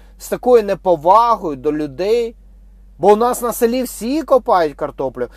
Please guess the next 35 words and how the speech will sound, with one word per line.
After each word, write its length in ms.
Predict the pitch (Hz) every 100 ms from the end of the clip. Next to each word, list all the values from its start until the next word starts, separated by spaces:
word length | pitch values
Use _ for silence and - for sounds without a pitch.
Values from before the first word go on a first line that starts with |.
| -
І 100 | 175
це 200 | - 269
нормально 760 | 262 233 196 214 277 349 330 269
копати 440 | 247 196 160 147
картоплю. 500 | 131 143 - 120 120
І 120 | -
всі 320 | 220 - 294 349
копають 440 | 302 262 190 156
картоплю. 460 | 156 135 139 127 156
Ну 100 | 196
чомусь 300 | 254 262 233
в 60 |
американському 680 | 233 214 208 233 247 233 214
селі 260 | - 180 220
я 80 |
н-, 300 | 208 185 160
жодного 360 | 143 185 208 214
не 100 | 170
бачив, 340 | 156 165 190
щоб 140 | - 143
хтось 220 | 147 147
копав 340 | 175 151 131
картоплю. 480 | 139 156 - 131 - - - - - - - - - - - - - - - -
Бо 160 | 170
в 80 | 156
Америці 500 | 143 196 277 247 131
картоплею 520 | 143 127 180 175 147
займаються 680 | 127 120 117 185 269 - 107
фермери, 500 | - 175 247 160 117
які 240 | 123 165
займаються 560 | 135 120 110 127 147 165
саме 280 | 120 113 123
картоплею. 600 | 151 - 120 - - - - -
І 80 | 120
вони, 260 | 120 143